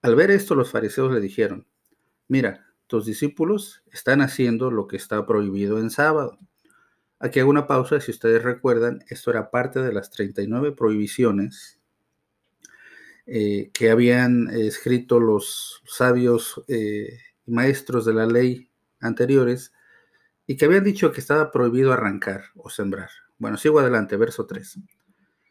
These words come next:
Él les contestó: ¿No han leído lo que hizo David en aquella ocasión en que él y sus compañeros tuvieron hambre?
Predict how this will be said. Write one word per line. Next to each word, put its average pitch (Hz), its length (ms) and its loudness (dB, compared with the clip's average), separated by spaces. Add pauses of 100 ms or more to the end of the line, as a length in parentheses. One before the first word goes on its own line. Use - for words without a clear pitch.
(720)
Él 180 160 4
les 165 120 2
contestó: 143 580 -2 (220)
¿No 123 220 -4
han 139 120 2
leído 139 260 4
lo 120 160 2
que 120 120 -8
hizo 123 220 -4
David 120 280 -2
en 110 120 -6
aquella 113 360 -4
ocasión 110 560 -8 (140)
en 107 180 -12
que 113 240 -4
él 127 100 -2
y - 20 -6
sus 110 200 -8
compañeros 107 580 -6
tuvieron 110 400 -2
hambre? 110 360 -2